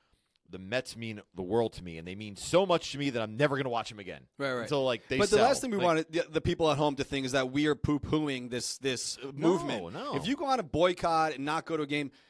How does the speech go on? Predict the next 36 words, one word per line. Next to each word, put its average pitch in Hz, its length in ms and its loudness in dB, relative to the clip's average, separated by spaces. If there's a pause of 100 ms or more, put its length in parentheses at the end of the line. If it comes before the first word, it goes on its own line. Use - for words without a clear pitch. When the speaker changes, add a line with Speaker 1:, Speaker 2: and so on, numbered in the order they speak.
(200)
Speaker 2:
do 147 220 4
you? 151 380 4
We 139 180 -2
don't 151 200 0
care, 147 640 -2
but 139 100 -2
don't, 175 220 0 (240)
don't 214 260 4
get 175 160 2
on 165 180 0
our 165 280 2
asses 127 380 -2
because 131 240 -2
we 156 100 2
wanna 202 280 4
go 170 160 0
to 135 60 -4
the 135 120 -6
games. 113 380 -4 (260)
So 196 240 4
it's 190 160 2
like, 185 360 0
Speaker 1:
Yeah, 185 100 0
you're 170 140 -2
not, 208 120 0
Speaker 2:
there's 202 160 8
Speaker 1:
not 185 180 6
a 170 60 2
diehard 156 420 4
fan 156 240 0
if 117 160 -8
you 127 80 -4
wanna 131 180 -2
boycott. 117 500 0
I 151 140 4
get, 175 340 0